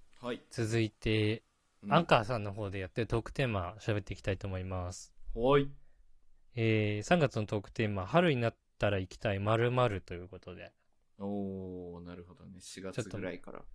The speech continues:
Speaker 2: と、
Speaker 1: うん。
Speaker 2: 〇〇の部分を埋めていこうということですね。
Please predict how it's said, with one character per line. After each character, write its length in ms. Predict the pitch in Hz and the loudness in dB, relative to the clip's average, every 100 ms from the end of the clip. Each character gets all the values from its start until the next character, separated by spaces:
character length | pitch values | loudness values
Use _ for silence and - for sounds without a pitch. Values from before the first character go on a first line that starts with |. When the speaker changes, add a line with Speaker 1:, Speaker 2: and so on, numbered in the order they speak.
| - - - | -18 -20 -14
Speaker 2:
と、 60 | - | -4
Speaker 1:
う 20 | |
ん。 40 | |
Speaker 2:
〇 280 | 117 123 123 | 0 0 0
〇 260 | 143 147 131 | 2 2 2
の 140 | 107 | 0
部 100 | 110 | 0
分 200 | 104 107 | 0 2
を 220 | 160 160 - 127 | 2 2 -2 -4
埋 60 | |
め 160 | 110 107 | -2 -2
て 240 | - 107 | -2 0
い 80 | 101 | 0
こ 220 | - 131 | 0 0
う 20 | - | 0
と 120 | 90 | -6
い 200 | 87 85 | -6 -10
う 80 | - - | -14 -18
こ 100 | - | -10
と 100 | - | -8
で 60 | 82 | -6
す 140 | 113 | -4
ね。 180 | 104 | -4